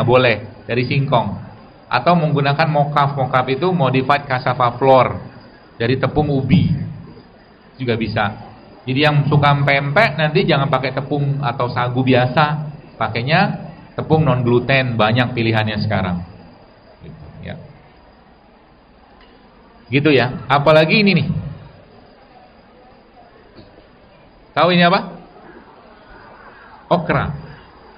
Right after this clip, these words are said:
Ini okra. Okra ini salah satu sayuran yang sangat baik untuk menekan rasa lapar. Okra.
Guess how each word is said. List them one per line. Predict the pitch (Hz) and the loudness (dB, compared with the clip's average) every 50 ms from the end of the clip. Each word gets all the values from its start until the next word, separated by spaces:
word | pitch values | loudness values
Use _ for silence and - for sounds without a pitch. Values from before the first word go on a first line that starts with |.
| - - - - - - | -20 -20 -20 -20 -12 -8
Ini | 139 151 147 | -6 -4 -4
okra. | 135 131 - - 117 101 101 - - - - - - | -4 -4 -4 -6 -6 -6 -6 -10 -14 -18 -20 -2 2
Okra | 156 170 180 - 190 196 220 247 247 | 2 2 2 2 2 4 4 4 4
ini | 208 165 151 147 151 156 143 | 4 2 2 2 0 -2 0
salah | 147 143 151 156 156 | 0 2 4 4 4
satu | - 165 - 185 | 2 2 2 2
sayuran | 185 180 - 165 160 160 160 160 180 190 | 2 2 2 2 2 4 4 4 2 2
yang | 175 170 160 160 160 160 | 2 2 2 2 2 0
sangat | - 165 170 170 175 170 143 139 | 2 2 2 2 2 0 0 2
baik | 139 147 165 170 - | 2 2 2 2 0
untuk | 170 165 156 143 175 | -2 -2 -2 0 0
menekan | 156 139 139 143 139 147 156 151 | 0 0 -2 -2 0 0 0 2
rasa | 143 143 135 131 139 135 | 2 0 0 2 2 2
lapar. | 135 131 127 - 135 131 107 95 92 - - - - - - - - - - - - - - - - - - - - - - - - - - - - - - - - - - - - | 2 2 2 2 0 0 0 -2 -4 -8 -10 -16 -18 -20 -20 -20 -20 -20 -20 -20 -20 -20 -20 -20 -20 -20 -20 -20 -20 -20 -20 -20 -20 -20 -20 -20 -20 -20 -20 -20 -20 -20 -20 -12 -10
Okra. | 127 123 - - 113 107 98 | -8 -8 -8 -8 -8 -8 -6